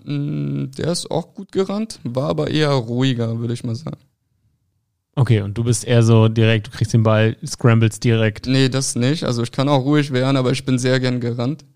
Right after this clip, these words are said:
Speaker 1: Und, ähm, ich hab auch sehr viele Wir-Options gespielt. Und ja, das war halt eher unser Spielstil.
Speaker 2: War Johnny der Grund auch, warum du zu Berlin Thunder,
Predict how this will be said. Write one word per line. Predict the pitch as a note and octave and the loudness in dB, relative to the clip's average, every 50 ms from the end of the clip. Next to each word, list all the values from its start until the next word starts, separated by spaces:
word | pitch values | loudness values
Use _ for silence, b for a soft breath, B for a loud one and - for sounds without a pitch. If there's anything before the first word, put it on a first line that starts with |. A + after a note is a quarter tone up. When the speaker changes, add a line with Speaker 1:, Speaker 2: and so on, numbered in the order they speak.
| _ _ _ _ _ _ - | _ _ _ _ _ _ -8
Speaker 1:
Und, | - B2 B2 A#2 A2+ - | -4 -4 -4 -2 -2 0
ähm, | A#2+ A#2+ A#2+ B2 B2 A#2+ B2 A#2+ A#2+ A#2 A#2 C3+ - - - | 2 2 4 4 4 2 2 0 0 -2 -4 -6 -10 -16 -16
ich | - - C3+ | -10 -8 -8
hab | C3 C3 | -6 -4
auch | C3+ B2+ | -4 -4
sehr | B2 B2+ C3 C3+ | -2 0 -2 -2
viele | C3+ - C#3 B2+ C3 B2+ B2+ B2 A#2 A#2+ | 0 -2 0 0 2 2 0 0 -2 -2
Wir-Options | B2 B2+ C#3 C#3+ D3 D3 C#3+ - - C#3 - - - C#3+ C#3 C3+ - - | 0 0 2 2 2 2 0 -2 -4 -6 -6 -6 -6 -6 -6 -6 -6 -8
gespielt. | C#3+ C#3 - - - C3+ C3+ C#3 C#3 C#3 C#3 C#3+ - - - _ _ _ _ _ _ _ _ _ _ _ _ _ - | -8 -10 -10 -10 -6 -4 -4 -4 -4 -6 -8 -12 -16 -20 -20 _ _ _ _ _ _ _ _ _ _ _ _ _ -16
Und | - - - - - - - | -14 -14 -14 -14 -16 -14 -12
ja, | - - - - _ | -12 -12 -12 -14 _
das | - - - - | -12 -10 -8 -4
war | - A2+ | -4 -2
halt | A2+ A2+ A#2 - - | -2 -2 -2 -4 -6
eher | B2 A#2+ A#2+ A2+ | -6 -4 -4 -2
unser | A#2 A#2 A#2+ A#2+ - B2 C3 C3 | -2 -2 -4 -2 -4 -4 -4 -4
Spielstil. | B2 - - - C3 B2+ B2 - - D#3+ C#3+ C3+ C3+ - - _ _ _ _ _ _ _ _ b b b b b b b _ _ _ _ - | -6 -8 -6 -4 -2 -2 -2 -4 -6 -8 -8 -8 -8 -10 -14 _ _ _ _ _ _ _ _ b b b b b b b _ _ _ _ -2
Speaker 2:
War | - G#2+ G2+ | 0 0 2
Johnny | - A2+ A2 A#2 B2+ A#2+ | 4 6 6 8 8 6
der | A#2 A2+ | 6 4
Grund | G#2+ A2 G#2+ A#2 C3 C3+ | 4 4 4 4 4 2
auch, | A#2 - | -2 -2
warum | - A#2 G#2+ G#2+ A2 | 0 2 2 2 2
du | G#2+ G2+ | 2 0
zu | - - A#2 G2+ | 0 0 0 2
Berlin | G#2 G#2 G2+ G#2 G#2 F#2+ | 2 2 4 4 2 2
Thunder, | - - A2+ A2 A#2 B2 B2+ B2+ C3 C3 B2+ - - | 2 0 0 0 0 0 0 0 0 -2 -4 -6 -8